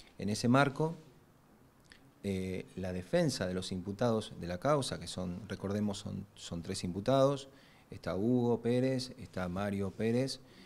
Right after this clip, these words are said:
y está María Rosa Aguirre, eh, este, plantearon, ¿sí?,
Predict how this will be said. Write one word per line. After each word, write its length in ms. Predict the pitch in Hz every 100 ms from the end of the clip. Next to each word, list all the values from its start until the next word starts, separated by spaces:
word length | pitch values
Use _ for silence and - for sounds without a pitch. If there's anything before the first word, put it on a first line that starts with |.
| - -
y 200 | 98 101
está 340 | 98 - 104 110
María 300 | 98 92 95
Rosa 280 | 98 - 101
Aguirre, 420 | 131 131 120 147 - - - - - - - -
eh, 380 | 101 95 92 90 87 85 85 90 - -
este, 320 | 92 - 92
plantearon, 800 | 85 95 101 104 151 135 135 147 - -
¿sí?, 340 | - 107 139